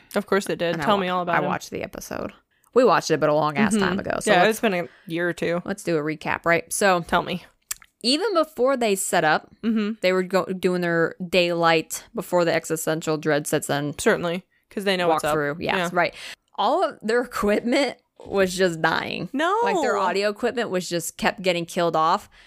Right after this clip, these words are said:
Speaker 1: Oh, shit.
Speaker 2: before they were even doing anything, right?
Speaker 1: Okay.
Speaker 2: So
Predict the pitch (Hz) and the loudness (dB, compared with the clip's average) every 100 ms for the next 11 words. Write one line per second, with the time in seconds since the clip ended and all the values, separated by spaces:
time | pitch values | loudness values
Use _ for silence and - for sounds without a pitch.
0 | - 370 - 359 370 208 214 226 285 269 | -2 -2 0 0 2 2 0 0 2 2
1 | 269 254 240 233 214 202 170 139 - - | 2 2 0 0 0 0 0 -2 -6 -6
2 | - 165 - - 165 160 - _ 311 - | -6 -6 -8 2 2 2 -4 _ -2 2
3 | 240 294 - - - 208 226 208 196 190 | 2 2 -4 -12 -6 -2 0 2 2 2
4 | 185 - | 0 -4